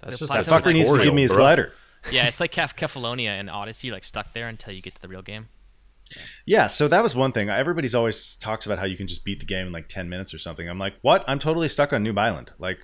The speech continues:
Speaker 3: this is,
Speaker 2: Yeah, you're stuck on
Speaker 3: I didn't
Speaker 2: Island.
Speaker 3: think this is, this was part of this game."
Speaker 2: <laughs> Maybe with, like, bugs and stuff.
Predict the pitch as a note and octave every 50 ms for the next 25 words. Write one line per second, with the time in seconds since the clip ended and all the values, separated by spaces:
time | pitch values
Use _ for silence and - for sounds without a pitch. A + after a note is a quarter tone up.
0 | - - G2 G#2 - - - A#2+ A2 G#2 G2+ A#2+ A2+ - C3 G2 A#2+ B2+ A#2 G2
1 | F2+ - - F#2 - - F#2 E2+ - - D#2+ - - - - - D3+ - - F3
2 | - - E2 E2 - - F2+ E2+ D#2 D#2 D#2 - - D#2 D#2 D#2 - - - -
3 | F3 D3 - F3+ C#3+ - - C3 - - B2+ - - - - - - - - -
4 | - - - - - - - - - - B2 C#3 C3+ A2+ A#2 G2+ F2+ _ _ -
5 | G2+ G2 G2+ F#2 F#2+ F#2+ F2+ - - - F2 F2+ - _